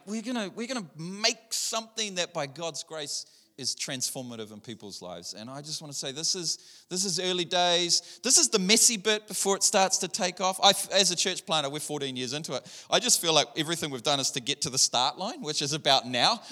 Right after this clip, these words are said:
All right, now we can start. Um, this hasn't even started yet. This is just the church planning group, you know, that's just getting together before you can start to do what God really wants to do in the base. So don't take it for granted.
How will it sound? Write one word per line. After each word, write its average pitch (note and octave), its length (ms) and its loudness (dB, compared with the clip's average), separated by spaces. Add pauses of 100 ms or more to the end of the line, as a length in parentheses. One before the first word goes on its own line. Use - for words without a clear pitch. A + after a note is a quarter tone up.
All F3 80 6
right, D#3+ 120 4
now G#3+ 300 8
we G#3+ 140 6
can F#3+ 200 -2
start. C#3+ 460 6 (400)
Um, F3 200 -2
this A4 160 2
hasn't E4 240 -4
even A#3+ 200 -4
started B3 640 2
yet. C3+ 200 -4
This B3+ 120 4
is D#4 80 4
just D4+ 220 0
the F#3+ 60 -6
church F#3+ 340 -4
planning G#3+ 400 4
group, D#3+ 240 0 (180)
you F#3 140 -2
know, D#3 100 4
that's D3+ 200 2
just - 240 2
getting F3 260 -4
together D3+ 500 0
before C#3+ 320 -10
you C#3 120 -6
can C#3 120 -10
start B2+ 340 -4
to A#2 100 -16
do A2+ 260 -10 (320)
what A2 160 -10
God A2+ 240 -8
really A2 160 -10
wants G#2+ 300 -12
to A2 100 -14
do G2+ 160 -14
in G2+ 80 -14
the F#2+ 60 -16
base. F#2 260 -10
So C3 120 -8
don't F#3 280 -10
take E3+ 220 -10
it C#3+ 100 -16
for C#3 140 -10
granted. C3+ 420 -10